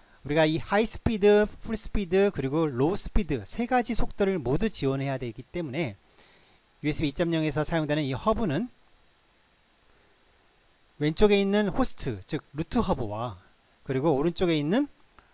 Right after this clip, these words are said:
실제 장치 간에 이 속도를 중지하는, 버퍼링하는 작업을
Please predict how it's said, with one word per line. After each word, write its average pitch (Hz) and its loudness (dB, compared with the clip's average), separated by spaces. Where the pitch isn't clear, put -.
실제 233 -6
장치 127 -6
간에 123 -6
이 156 -2
속도를 180 0
중지하는, 165 -2
버퍼링하는 156 4
작업을 131 -4